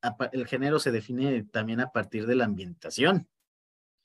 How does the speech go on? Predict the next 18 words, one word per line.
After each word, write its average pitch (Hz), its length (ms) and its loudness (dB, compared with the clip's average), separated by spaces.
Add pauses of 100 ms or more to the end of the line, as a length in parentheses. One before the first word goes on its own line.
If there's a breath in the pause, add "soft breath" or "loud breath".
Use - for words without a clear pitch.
(480)
Entonces, 123 840 0
es - 240 -4
una 233 180 4
cuestión 160 240 2
ontológica 139 560 2
muy 120 160 2
interesante. 110 600 -4
Ya 170 300 2
mi 165 420 -2
frase 135 1000 2
que 117 80 -2
siempre 131 300 2
digo, 156 220 4
muchachos, 147 440 0
si - 100 0
alguien 135 260 0
está 127 260 0
estudiando 117 640 0